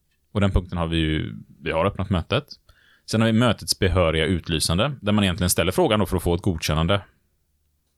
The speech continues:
Sen har vi dagordningens godkännande, det är den punkten vi är på nu.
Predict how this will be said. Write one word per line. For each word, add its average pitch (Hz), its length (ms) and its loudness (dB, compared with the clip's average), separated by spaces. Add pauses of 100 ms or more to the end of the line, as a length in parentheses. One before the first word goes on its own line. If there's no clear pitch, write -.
(880)
Sen 117 100 2
har 127 80 2
vi 135 60 2
dagordningens 95 640 2
godkännande, 87 500 0
det 78 40 -2
är 92 40 0
den 85 140 2
punkten 80 260 -2
vi 76 60 -4
är 69 100 -2
på 76 100 -8
nu. 101 220 0